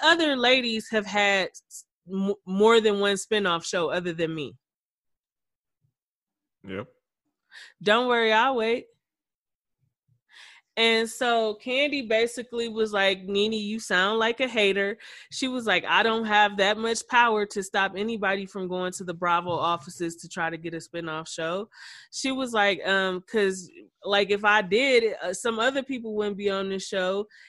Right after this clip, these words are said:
Speaker 1: And she was like,
Speaker 2: And
Speaker 1: you
Speaker 2: Portia.
Speaker 1: know, she was basically like, uh, she was gonna wait to talk about it on the reunion. I guess they trying to figure some form of a reunion out. And she
Speaker 2: Yeah.
Speaker 1: said they gon-, uh,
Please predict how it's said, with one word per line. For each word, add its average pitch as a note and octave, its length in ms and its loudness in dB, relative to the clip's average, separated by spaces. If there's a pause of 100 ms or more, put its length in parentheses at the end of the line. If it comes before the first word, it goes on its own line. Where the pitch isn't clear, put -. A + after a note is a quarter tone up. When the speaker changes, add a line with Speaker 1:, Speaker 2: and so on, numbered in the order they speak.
(120)
Speaker 1:
And G3 160 -4
she A#3+ 200 -8
was A3 260 -8
like, F3+ 220 0
Speaker 2:
And C3+ 80 4
Speaker 1:
you - 40 2
Speaker 2:
Portia. F#3 280 6
Speaker 1:
know, F3+ 280 -2 (760)
she - 240 -10
was A#3 280 -6
basically G3+ 640 -2
like, F#3 360 0
uh, F3+ 320 -2 (340)
she - 200 -4
was C4 160 -4
gonna G3+ 240 0
wait G3+ 200 2
to G3+ 80 -8
talk G3 280 -2
about F#3+ 260 -2
it F#3 100 -6
on F#3 140 -2
the F3+ 80 -6
reunion. F#3 500 -4
I F3 80 0
guess F3+ 240 -4
they F#3+ 140 -6
trying F#3 260 -6
to F3 60 -8
figure E3+ 320 -8
some F3 240 -8
form A3 300 -8
of A3+ 120 -10
a A3+ 60 -10
reunion A#3+ 520 -10
out. B3 300 -6 (480)
And F3+ 100 -2
she A#2 140 -2
Speaker 2:
Yeah. G#2+ 100 -2
Speaker 1:
said G3+ 300 -2
they G3+ 220 0
gon-, F#3 400 -2
uh, F3+ 220 0